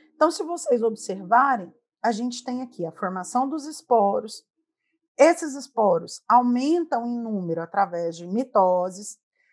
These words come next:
Se o esporo for, se o es-, os esporos aqui, ó, as hifas, no caso de uma, de uma reprodução apenas se-,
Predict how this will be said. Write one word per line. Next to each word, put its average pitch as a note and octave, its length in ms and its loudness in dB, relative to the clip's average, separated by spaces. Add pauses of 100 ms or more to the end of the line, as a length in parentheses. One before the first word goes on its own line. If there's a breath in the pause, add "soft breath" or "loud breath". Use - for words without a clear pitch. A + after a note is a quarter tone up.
(120)
Se - 260 4
o F#4+ 100 6
esporo B3 580 6
for, - 260 -6 (260)
se - 220 -4
o C#4+ 100 -2
es-, - 180 -10 (720)
os A3 280 2
esporos E3+ 540 0
aqui, F3 240 -12
ó, - 80 -10 (600)
as C#4+ 280 6
hifas, A3+ 640 -2 (600)
no D4+ 260 8
caso E4 460 4
de A#3+ 140 -4
uma, A#3 640 -4
de F3+ 120 -12
uma A3 120 -6
reprodução A3+ 500 -4
apenas D4 580 -2
se-, A3 280 0